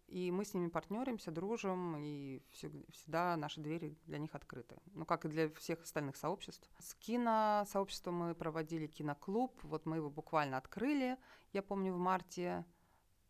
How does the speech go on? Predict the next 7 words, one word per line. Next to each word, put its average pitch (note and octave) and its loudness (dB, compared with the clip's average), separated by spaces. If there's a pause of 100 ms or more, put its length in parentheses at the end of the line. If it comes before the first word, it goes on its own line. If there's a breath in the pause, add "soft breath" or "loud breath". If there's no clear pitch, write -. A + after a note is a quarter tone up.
(160)
двадцатого E3+ 0
года, D#3+ -4 (140)
и B3+ 0
в G3 -2
апреле F3+ 0
мы D#3+ 2
его D3 -4